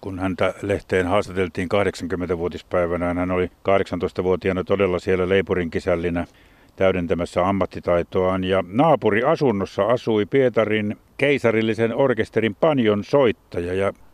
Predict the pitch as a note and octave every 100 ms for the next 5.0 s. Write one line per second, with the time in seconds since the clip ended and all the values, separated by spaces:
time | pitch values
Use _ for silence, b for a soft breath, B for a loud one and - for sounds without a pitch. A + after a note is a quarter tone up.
0 | _ _ B2+ C3+ A#2 - A#2 A#2 A2+ C3
1 | D3 C#3+ B2 A#2 C3 B2+ B2 A#2+ B2+ B2+
2 | B2 A#2+ A2+ C3 A#2+ A2+ C#3+ B2+ G#2+ -
3 | G#2 - G#2+ A#2 A2+ A#2+ A#2+ F3 E3+ A2+
4 | G#2 - B2 A#2 G2+ F#2 F2+ G2+ F#2+